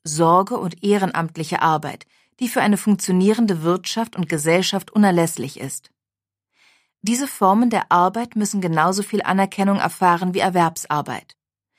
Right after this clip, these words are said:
Sie sollen für niemanden ein Armutsrisiko oder den Verlust der Unabhängigkeit bedeuten. Dreihundertvier.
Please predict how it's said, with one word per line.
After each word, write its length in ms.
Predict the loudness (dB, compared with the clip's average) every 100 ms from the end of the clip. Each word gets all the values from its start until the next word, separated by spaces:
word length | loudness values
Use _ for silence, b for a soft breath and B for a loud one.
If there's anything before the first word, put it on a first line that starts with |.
| _ _ _ -2
Sie 160 | 0
sollen 300 | 4 4 2
für 160 | 2 2
niemanden 500 | 4 4 4 0 -2
ein 180 | 0 2
Armutsrisiko 1000 | 2 2 0 -2 0 0 0 -6 -4 -2
oder 160 | -4
den 180 | -4 -6
Verlust 420 | -2 0 0 0
der 140 | -4 2
Unabhängigkeit 720 | 2 2 -2 -4 -4 -4 -2
bedeuten. 600 | -2 -2 -2 -2 -8 -10 _ _ _ _ _ _ _ _ _ _ _ _ _ _ _ _ _ _ _ _ _ _ _ _ _
Dreihundertvier. 840 | 0 2 2 0 -2 -8 -6 -6